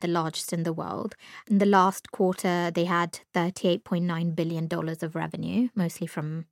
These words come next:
ads, and that growth is accelerating. I think it was about twenty-three percent growth in the last quarter. And according to eMarketer, in twenty nineteen, Google will have thirty-seven point two percent of the entire digital ad market. So they're by far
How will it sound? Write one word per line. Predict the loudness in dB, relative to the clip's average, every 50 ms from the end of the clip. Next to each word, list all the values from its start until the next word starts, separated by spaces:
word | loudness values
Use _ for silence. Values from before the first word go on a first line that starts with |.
| _ _ -6
ads, | -4 -2 0 -2 -2 -2 -4 -10 -16 -18 -20 -20 -14 -6 -2
and | 0 0 2 2
that | 4 2 2 2 0
growth | 0 0 0 0 -2 -4 -6 -6
is | -4 -4
accelerating. | -6 -8 -4 -2 -2 -2 -2 -2 -6 -8 -8 -8 -8 -10
I | -8
think | -8 -10 -10
it | -8
was | -8 -6 -6
about | -4 -4 -4 -4
twenty-three | -4 -6 -6 -6 -6 -6 -8 -8 -10 -10
percent | -8 -10 -10 -10 -8 -10 -10 -10
growth | -8 -8 -8 -8 -10 -12 -14 -16 _ -8
in | -6 -6
the | -4 -6
last | -6 -6 -8 -10 -12
quarter. | -12 -12 -10 -10 -12 -12 -12 -12 -12 -12 -8 _
And | 0 0 0
according | 2 2 4 4 4 4
to | 2 2 0
eMarketer, | 2 2 2 2 2 2 0 -2 -4 -6 -4 -2 -2 -2 -2 -2 -4
in | -6
twenty | -4 -4 -4 -4 -4 -2 -2 -2
nineteen, | -2 -2 -2 -4 -4 -4 -4 -4 -4 -4 -4 -4 -4 -6 -6 -8 -12 -18 -18 -20 -18 _ -2
Google | 0 0 0 2 0 0
will | 0 0 -2 -2
have | -2 0 0 -2 -2 -4 _ _ -2
thirty-seven | -2 0 0 -2 -4 -4 -4 -4 -4 -4 -6 -6
point | -4 -4 -4 -4 -4
two | -4 -4 -4 -4
percent | -4 -6 -8 -8 -6 -6 -8 -8 -8 -12 -14 -12 -10
of | -10 -8 -6
the | -6 -6
entire | -6 -6 -6 -8 -8 -8 -8 -8
digital | -10 -10 -12 -12 -12 -12 -12 -10
ad | -10 -10 -10 -10
market. | -10 -10 -10 -12 -14 -16 -16 -18 -16 -6
So | -2 0 0
they're | 2 2 2
by | 2 2 0 0 -2
far | -4 -6 -6 -6 -6 -6 -8 -10